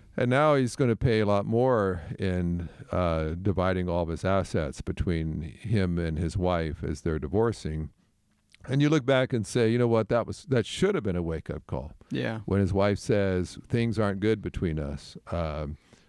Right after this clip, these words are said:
Speaker 1: we need help. We need intervention." But, uh, not,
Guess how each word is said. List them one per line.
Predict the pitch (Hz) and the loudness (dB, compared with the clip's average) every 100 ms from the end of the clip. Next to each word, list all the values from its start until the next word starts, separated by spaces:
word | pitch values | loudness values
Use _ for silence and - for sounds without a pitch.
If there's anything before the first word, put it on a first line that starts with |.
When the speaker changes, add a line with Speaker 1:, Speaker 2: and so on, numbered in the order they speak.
| - | -10
Speaker 1:
we | 110 104 | -2 0
need | 92 92 | 0 -2
help. | 82 117 98 80 - | 0 2 2 -2 -4
We | 104 | -2
need | 90 87 | 0 0
intervention." | 90 80 90 95 - 78 87 95 - | 0 0 0 0 -2 -6 -6 -8 -2
But, | 98 87 _ 98 | -2 -2 _ -2
uh, | 90 87 87 - - _ _ _ - - 113 | 0 0 -4 -12 -20 _ _ _ -20 -10 -2
not, | 104 107 117 - | 0 0 -2 -6